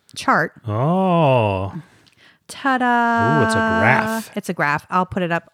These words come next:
Speaker 1: I will put this up on the Facebook page. I was thinking about there's power over other people, and then there's power sort of over the elements, over
Speaker 2: Hmm.
Speaker 1: things like death and, um, and the Warrens and all of that. So
Speaker 2: Mm-hmm.
Speaker 1: I have the,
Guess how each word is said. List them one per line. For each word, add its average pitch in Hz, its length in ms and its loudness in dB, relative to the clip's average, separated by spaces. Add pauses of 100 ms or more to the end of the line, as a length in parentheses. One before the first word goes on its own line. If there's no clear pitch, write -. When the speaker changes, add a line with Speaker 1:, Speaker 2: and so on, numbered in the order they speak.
(140)
Speaker 1:
I 214 80 2
will 320 200 6
put 247 180 0
this 202 160 0
up 180 120 -2
on 165 120 -4
the 160 60 -8
Facebook 165 340 -10
page. 160 280 -14 (840)
I 220 100 -4
was 233 100 -4
thinking 277 340 -2
about 196 560 2
there's 196 220 -2
power 294 500 2
over 208 240 4
other 190 220 2
people, 185 640 -2 (120)
and 190 140 2
then 190 140 2
there's 185 240 2
power 202 720 2
sort 196 200 0
of 185 100 0 (200)
over 202 240 2
the 175 280 -2 (100)
elements, 156 680 -2
over 175 400 2
Speaker 2:
Hmm. 120 80 0 (240)
Speaker 1:
things 185 280 2
like 170 240 0
death 160 600 -2
and, 139 580 -8 (400)
um, - 480 -6 (340)
and 170 220 0
the 170 80 4
Warrens 170 640 2
and 160 100 -6
all 156 220 -4
of 147 160 -10
that. 143 240 -2
So 120 160 4
Speaker 2:
Mm-hmm. 190 40 6
Speaker 1:
I 202 120 6
have 190 320 4
the, 175 260 -2